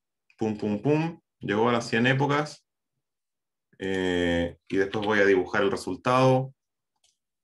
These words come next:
Entonces, aquí tengo el mejor modelo. Aquí tengo varios runs. Eh,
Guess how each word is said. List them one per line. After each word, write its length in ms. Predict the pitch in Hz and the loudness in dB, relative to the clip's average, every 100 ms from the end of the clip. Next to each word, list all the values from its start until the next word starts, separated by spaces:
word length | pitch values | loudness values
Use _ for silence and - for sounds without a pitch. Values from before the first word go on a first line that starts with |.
| _ - | _ -10
Entonces, 840 | 98 98 101 101 98 101 - _ - _ _ _ _ _ _ - - _ _ _ - - - _ _ _ _ _ _ _ _ _ _ _ _ _ _ _ _ _ _ _ _ _ - | -6 -6 -2 2 2 0 -10 _ -20 _ _ _ _ _ _ -20 -20 _ _ _ -20 -14 -14 _ _ _ _ _ _ _ _ _ _ _ _ _ _ _ _ _ _ _ _ _ -14
aquí 280 | 87 87 98 | -10 -6 -4
tengo 880 | 101 101 101 101 104 104 104 101 92 | -2 0 0 0 0 0 0 0 0
el 160 | 90 | -2
mejor 460 | 90 87 - 104 101 | -4 -6 -2 0 0
modelo. 920 | 101 101 110 113 113 110 110 113 131 _ - - _ _ - | 0 2 2 2 2 0 0 -2 -10 _ -20 -20 _ _ -12
Aquí 140 | 90 | -6
tengo 220 | 101 101 | -4 -2
varios 260 | 92 104 104 | 0 0 0
runs. 420 | 101 117 120 - - - _ _ _ _ _ _ _ _ _ _ _ - | -2 -2 -2 -8 -16 -20 _ _ _ _ _ _ _ _ _ _ _ -12
Eh, 880 | 90 87 85 85 82 82 80 78 | -6 -4 -4 -4 -4 -4 -4 -6